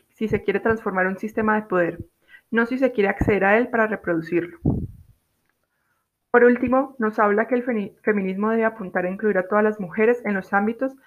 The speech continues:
pero que también debe tomar responsabilidad de no perpetuar, así como de entender y escuchar a todas las mujeres. Por lo que se hace la pregunta, ¿quién habla, sobre quién habla y desde dónde habla? Ya que no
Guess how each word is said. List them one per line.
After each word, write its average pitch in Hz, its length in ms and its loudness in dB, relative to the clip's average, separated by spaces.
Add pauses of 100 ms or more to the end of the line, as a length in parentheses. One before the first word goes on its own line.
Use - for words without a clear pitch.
(220)
pero 240 200 4
que 233 80 -2
también 214 280 0
debe 233 140 4
tomar 226 300 0
responsabilidad 208 760 -2
de 233 100 2
no 202 160 -4
perpetuar, 180 560 -4 (460)
así 202 240 -10
como 240 200 -2
de 233 60 2
entender 220 480 0
y 226 60 0
escuchar 175 340 -4
a 175 120 -2
todas 190 180 0
las 190 120 -2
mujeres. 170 420 -10 (800)
Por 240 160 4
lo 240 120 2
que 240 100 -4
se 214 320 0 (400)
hace 220 220 0
la 240 180 0
pregunta, 190 400 -4 (220)
¿quién 226 240 0
habla, 247 400 0
sobre 214 380 -2
quién 208 220 -2
habla 247 520 0
y 220 120 0
desde 185 280 0
dónde 185 240 -4
habla? 208 340 -6 (960)
Ya 226 120 2
que 262 120 0
no 262 300 2